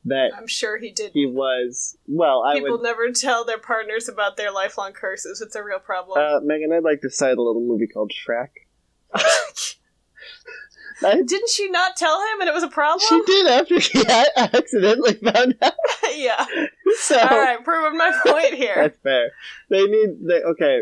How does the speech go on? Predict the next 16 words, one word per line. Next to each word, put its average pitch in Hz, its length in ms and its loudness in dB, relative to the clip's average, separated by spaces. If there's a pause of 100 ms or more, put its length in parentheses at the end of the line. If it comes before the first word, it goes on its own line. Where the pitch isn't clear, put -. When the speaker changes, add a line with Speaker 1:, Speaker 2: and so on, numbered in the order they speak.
(100)
Speaker 1:
so 156 360 0
what 156 180 0
I'm 175 180 0
picturing 151 400 -4
now 123 460 -2 (440)
is 147 160 0
a 143 80 -2
full 151 500 -2
Riverdale, 139 1000 -2
uh, 120 280 0
romp 120 440 -4 (120)
styled 127 520 0
like 107 180 0
Shrek, 139 520 -2 (440)
where 127 560 0
Speaker 2:
Yep. 107 220 -6